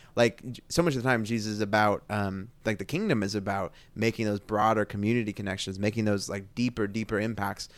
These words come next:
with more and more people. Um, but here, it seems like what Jesus is really after, specifically with this guy, is to have a, an interaction, to have a encounter with him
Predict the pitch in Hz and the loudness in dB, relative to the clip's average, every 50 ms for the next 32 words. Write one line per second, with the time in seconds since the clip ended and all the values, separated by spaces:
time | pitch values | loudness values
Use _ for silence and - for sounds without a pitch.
0 | - - - - 110 98 104 107 113 117 113 110 104 98 - - 123 117 - 110 | -20 -10 -4 -2 -2 0 2 4 4 4 4 4 2 0 0 0 -2 0 0 -2
1 | 98 98 - - - - - - - 110 107 101 98 - 123 - - - - - | -2 -4 -6 -12 -20 -20 -12 -6 -2 0 0 0 0 0 0 0 0 -4 -4 0
2 | 208 226 220 156 110 92 107 117 - - 120 113 104 107 101 101 - - - 120 | 6 8 10 10 10 10 6 4 2 0 -2 0 0 0 -2 -2 -4 -4 0 0
3 | 120 - - 123 110 117 123 131 131 123 127 107 107 113 104 104 113 110 110 104 | 0 0 0 -4 0 2 4 4 4 2 0 -2 -2 -2 0 2 2 4 6 6
4 | 104 107 104 - - 113 104 - - - 117 - - 160 180 180 202 170 165 160 | 6 6 4 2 0 -4 -2 -2 -2 -2 -2 0 4 4 6 6 8 8 8 6
5 | 160 156 143 160 151 - - - 107 101 101 98 101 - - - - - - - | 6 4 4 2 -2 -2 0 0 0 0 -2 -4 -8 -10 -14 -20 -20 -20 -20 -20
6 | - - - 120 117 107 - - 123 113 104 113 113 110 110 107 107 98 - - | -14 -6 -2 0 0 0 2 2 2 2 4 4 4 6 6 4 4 2 -2 -12
7 | - - - - - - 117 110 107 107 95 - - - - - - 117 110 107 | -20 -20 -20 -12 -4 0 2 2 4 2 0 -4 -8 -20 -10 -4 -2 0 2 4
8 | 117 147 160 151 131 127 123 - - 123 110 107 98 110 117 123 127 127 117 117 | 4 6 8 8 8 6 6 2 -4 -4 -4 -4 -4 -2 0 0 0 0 0 0
9 | 110 104 104 95 69 - - - - - 110 110 104 - 127 131 135 127 - 117 | 0 0 0 -2 -4 -8 -12 -14 -10 -8 -8 -8 -6 -2 -2 0 0 0 2 4
10 | 110 110 110 110 107 104 104 104 101 | 2 4 2 2 0 0 0 -2 -6